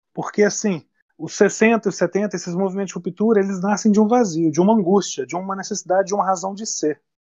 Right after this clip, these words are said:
Que os anos sessenta, a razão de ser é uma raz-, uma razão mercadológica.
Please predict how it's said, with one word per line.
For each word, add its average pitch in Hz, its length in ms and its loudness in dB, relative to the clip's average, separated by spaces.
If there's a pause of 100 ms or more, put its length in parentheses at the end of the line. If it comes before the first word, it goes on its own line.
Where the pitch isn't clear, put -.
(460)
Que - 80 4
os 175 100 4
anos 214 160 2
sessenta, 208 540 -4
a 214 500 2
razão 190 300 2
de 196 100 -4
ser 185 200 -4
é 196 40 -4
uma 202 80 -4
raz-, 185 240 -8
uma 175 220 -6
razão 185 280 -2
mercadológica. 165 960 -6